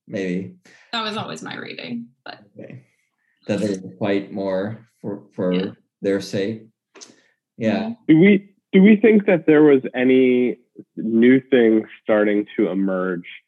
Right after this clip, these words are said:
Speaker 3: in the relationship of Amir and Darius? Or was it sim-, or, or was the emergence of a new thing Amir being able to truly recognize,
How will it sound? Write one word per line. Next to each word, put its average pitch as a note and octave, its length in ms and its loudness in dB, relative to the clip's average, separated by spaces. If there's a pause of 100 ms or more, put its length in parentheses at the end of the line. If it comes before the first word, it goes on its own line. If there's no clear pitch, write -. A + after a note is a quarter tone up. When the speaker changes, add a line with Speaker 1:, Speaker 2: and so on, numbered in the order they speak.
(260)
Speaker 3:
in G#2 300 0
the G2+ 80 2
relationship G2 960 -4 (140)
of F#2 340 -8 (480)
Amir G2+ 400 2
and F#2 160 -2
Darius? F#2+ 480 0 (840)
Or F#2 600 -2 (640)
was G2+ 240 0
it - 180 -6 (120)
sim-, A2+ 200 -4 (220)
or, G#2+ 280 0
or G#2 200 2
was G#2 420 0
the G2+ 120 0
emergence F#2+ 540 -4
of F#2 100 -8
a F#2 40 -4
new F#2 220 0
thing F2+ 460 -4 (760)
Amir G2+ 420 2
being F2+ 300 -2
able F2+ 240 -4
to F2+ 120 -6 (160)
truly F#2+ 320 2
recognize, E2 880 -6